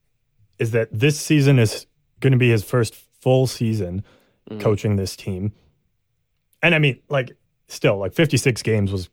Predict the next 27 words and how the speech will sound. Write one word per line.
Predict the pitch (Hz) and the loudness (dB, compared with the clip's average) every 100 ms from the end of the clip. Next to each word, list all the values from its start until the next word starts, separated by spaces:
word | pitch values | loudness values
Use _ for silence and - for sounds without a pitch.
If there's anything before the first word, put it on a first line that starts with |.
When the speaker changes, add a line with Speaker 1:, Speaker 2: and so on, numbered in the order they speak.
| - | -4
Speaker 1:
quite | 139 117 | 0 2
a | |
bit | 92 104 101 | 2 -2 -4
for | - 110 | -8 -8
last | 98 98 98 - | -6 -6 -8 -12
season. | - 87 90 95 - _ - | -16 -16 -14 -16 -16 _ -10
Um, | 107 98 92 - | -6 -6 -6 -10
seventy-one, | - 170 143 113 113 98 | 0 2 2 2 0 0
like, | 98 | -2
that's, | 98 117 | 0 0
that's | 113 101 | 0 0
basically | 104 107 - 110 98 | 2 2 0 -2 -2
a | 92 - | -4 -8
full | - 117 107 | -6 -2 2
Speaker 2:
Yeah, | 156 123 | 4 4
it's | - | 4
Speaker 1:
season | 147 | 4
Speaker 2:
almost | 135 | 4
Speaker 1:
back | - | 2
Speaker 2:
a | |
Speaker 1:
in | 101 | -2
Speaker 2:
full | 110 | -2
season. | 120 | 0
Speaker 1:
nineteen | 104 107 | -2 -4
twenty. | 92 123 95 | -2 0 0
Speaker 2:
Yeah. | - - | -4 -4
Speaker 1:
Like, | - 147 - | 0 0 -2